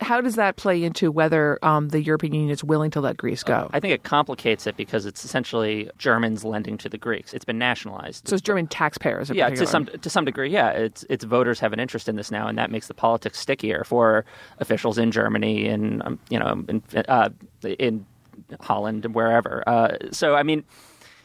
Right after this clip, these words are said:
Speaker 2: I don't know if that helps or hurts, I guess. I, 'cause, I mean, a private bank might be a more, a little bit more willing to negotiate a haircut if it, they thought it was just purely in their own financial interest. But Felix, what do you think about that?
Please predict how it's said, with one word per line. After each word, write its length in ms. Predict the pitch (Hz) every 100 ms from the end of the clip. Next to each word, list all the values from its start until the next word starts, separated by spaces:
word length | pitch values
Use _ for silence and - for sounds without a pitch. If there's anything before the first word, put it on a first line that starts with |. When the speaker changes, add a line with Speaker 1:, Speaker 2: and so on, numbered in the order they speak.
| _
Speaker 2:
I 60 | -
don't 100 | 233
know 60 | 214
if 60 |
that 120 | 190
helps 180 | 170 -
or 60 | 127
hurts, 240 | 226 -
I 60 | -
guess. 280 | - 101 107
I, 160 | 131
'cause, 200 | - 147
I 140 | 139 143
mean, 160 | 147
a 200 | 127 120 -
private 380 | 156 143 120
bank 280 | - 135 123
might 140 | 120 120
be 80 |
a 60 | 117
more, 160 | 117 120
a 40 |
little 160 | 123 123
bit 140 | 123
more 140 | 117
willing 360 | 110 117 120 117
to 360 | - 113 110 110
negotiate 760 | 113 104 113 120 117 113 107 -
a 220 | - 110
haircut 460 | 110 113 113 - 104
if 160 | 107 -
it, 100 | 107
they 80 |
thought 220 | 113 113 107
it 40 |
was 220 | 104 - -
just 200 | 123 -
purely 360 | - 123 113
in 100 | 107
their 100 | 107
own 80 | 104
financial 460 | - 107 107 131 -
interest. 240 | 120 113
But 100 | -
Felix, 300 | - 113 110
what 100 | 117
do 60 | 110
you 60 |
think 180 | 113 113
about 220 | - -
that? 180 | - 120